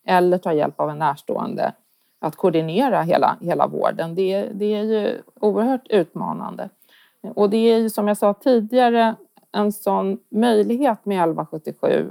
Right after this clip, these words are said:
att man kan vara det här sammanhållande kittet, eh, den samlade överblicken över alla journaler, alla provsvar, all information, alla mina vårdkontakter,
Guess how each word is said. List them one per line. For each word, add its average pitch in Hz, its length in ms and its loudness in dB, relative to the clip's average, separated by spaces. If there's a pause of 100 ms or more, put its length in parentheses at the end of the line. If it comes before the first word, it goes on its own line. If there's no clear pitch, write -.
att 180 160 -8
man 180 140 -4
kan 196 200 -4
vara 175 220 2
det 185 80 0
här 165 120 0
sammanhållande 175 1160 -4
kittet, - 760 -6 (640)
eh, 170 200 -4
den 196 140 0
samlade 190 680 0
överblicken 185 1200 -2
över 202 420 2
alla 160 560 -2 (140)
journaler, 156 640 0
alla 170 320 -4
provsvar, 160 840 -2
all 180 320 0
information, 170 840 -4
alla 208 260 2
mina 190 240 -2
vårdkontakter, - 1040 -6